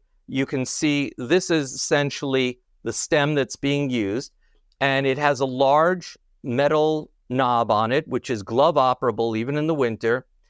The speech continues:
And that locks a little ball joint at the top. And to that ball joint,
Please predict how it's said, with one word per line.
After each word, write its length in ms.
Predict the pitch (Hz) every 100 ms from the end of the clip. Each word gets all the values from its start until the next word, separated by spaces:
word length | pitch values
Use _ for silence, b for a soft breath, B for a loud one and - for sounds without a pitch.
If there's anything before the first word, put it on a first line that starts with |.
| _ _ -
And 160 | 135 120
that 320 | 160 196 196 -
locks 540 | 127 156 190 202 -
a 40 | 151
little 480 | 160 175 175 175 _ -
ball 300 | 139 202 196
joint 380 | 156 143 143 -
at 120 | 139
the 100 | 143
top. 420 | - 147 120 90 _ _ _ _ _ _
And 200 | - 117
to 200 | - 240 247
that 240 | 190 120
ball 240 | 117 104
joint, 460 | 92 104 101 135 -